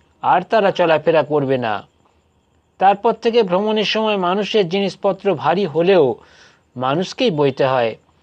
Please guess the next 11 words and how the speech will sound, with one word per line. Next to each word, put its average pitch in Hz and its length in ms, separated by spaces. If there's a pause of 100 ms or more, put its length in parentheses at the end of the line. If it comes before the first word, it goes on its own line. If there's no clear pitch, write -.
(380)
গাছ 185 320
আর 214 140
চলাফেরা 180 600
করে 156 320
না 170 160
বলেই 190 460 (500)
মানুষের 185 400
সঙ্গে 214 300
সহযোগিতা 180 680
করে 131 260
না। 117 200